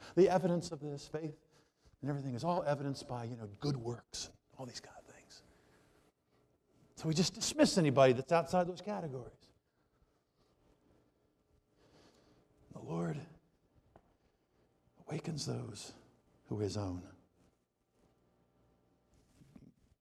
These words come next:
There's ways people can get to that, but that's reality. He awakens those for whom He died. And as a result,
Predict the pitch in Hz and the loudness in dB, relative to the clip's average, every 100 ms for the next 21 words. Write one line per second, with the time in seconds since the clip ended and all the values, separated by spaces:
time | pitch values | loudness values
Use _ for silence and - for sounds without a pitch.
0 | _ _ _ _ - - 127 - 127 120 | _ _ _ _ -20 -18 -10 0 2 6
1 | 139 147 127 160 127 113 185 180 190 - | 8 8 8 4 6 4 6 8 6 6
2 | - 131 117 98 107 113 110 87 - - | -14 -16 -16 -6 2 6 6 4 -6 -20
3 | - - 92 120 160 160 143 127 117 95 | -12 -8 0 2 4 2 0 0 0 0
4 | 92 - - - _ _ _ - - - | -4 -10 -16 -20 _ _ _ -20 -18 -14
5 | - 131 113 101 87 92 - 90 - - | -2 0 0 -4 -8 -8 -8 -10 -12 -20
6 | _ _ - _ _ _ _ _ _ _ | _ _ -20 _ _ _ _ _ _ _
7 | _ _ _ _ _ _ _ _ _ _ | _ _ _ _ _ _ _ _ _ _
8 | _ _ _ _ _ _ _ _ _ _ | _ _ _ _ _ _ _ _ _ _
9 | _ - _ _ _ _ _ _ _ 131 | _ -20 _ _ _ _ _ _ _ -10
10 | 104 110 104 113 101 - | -6 -4 -4 -4 -4 -8